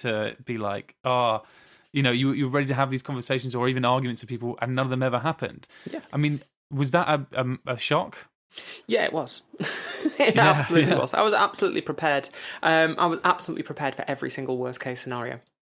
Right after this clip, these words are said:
Speaker 1: Mm.
Speaker 2: And to not have that, and to not only not have that, but have people be supportive was a really big shock to me.
Speaker 1: Mm.
Speaker 2: But even in spite of that,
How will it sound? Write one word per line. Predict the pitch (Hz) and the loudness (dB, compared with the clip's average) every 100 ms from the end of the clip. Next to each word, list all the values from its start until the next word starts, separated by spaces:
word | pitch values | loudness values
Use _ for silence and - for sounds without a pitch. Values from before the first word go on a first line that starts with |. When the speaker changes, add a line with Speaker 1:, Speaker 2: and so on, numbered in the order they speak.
| - 123 | -14 -8
Speaker 1:
Mm. | 113 113 104 _ _ - | -6 -6 -8 _ _ -4
Speaker 2:
And | 135 127 127 123 - | -2 -2 -4 -6 -6
to | 147 | -4
not | 135 131 135 - | -2 -2 -2 -4
have | 123 - | -8 -4
that, | 113 113 - | -2 -2 -2
and | 131 127 | -4 -4
to | 143 | -6
not | 147 127 | -6 -4
only | 135 | -4
not | 135 131 | -6 -6
have | 131 127 | -6 -6
that, | 123 | -8
but | - | -8
have | - - | -12 -10
people | 127 - | -10 -10
be | 127 | -8
supportive | - 120 127 123 123 - | -8 -6 -8 -8 -10 -10
was | 127 120 - | -8 -8 -8
a | 127 123 | -10 -6
really | 131 123 | -6 -6
big | - - | -8 -10
shock | - - - - - | -8 -8 -10 -18 -12
to | - 120 | -8 -8
me. | 117 - | -8 -8
Speaker 1:
Mm. | 120 117 | -8 0
Speaker 2:
But | 135 165 | 2 4
even | 185 185 175 | 2 2 0
in | 156 | -2
spite | - - 160 165 - | -4 -2 -2 -2 -6
of | - | -6
that, | 110 - | -6 -6